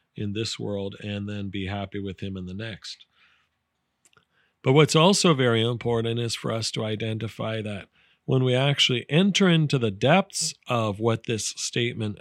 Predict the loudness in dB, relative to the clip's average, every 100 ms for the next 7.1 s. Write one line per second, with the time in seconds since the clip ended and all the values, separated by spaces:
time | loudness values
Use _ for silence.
0 | -6 -4 -2 -2 -2 -8 -6 -4 -4 -2
1 | -4 -4 -6 -6 -6 -8 -6 -4 -4 -4
2 | -4 -2 -2 -4 -6 -8 _ -4 -2 -2
3 | -4 -6 -10 -10 -12 -14 _ -20 _ _
4 | _ _ -4 0 0 -2 -2 -2 -2 -2
5 | -2 -2 -2 -2 -2 -4 -6 -8 _ _
6 | _ _ -4 -2 0 2 2 2 0 -2
7 | -6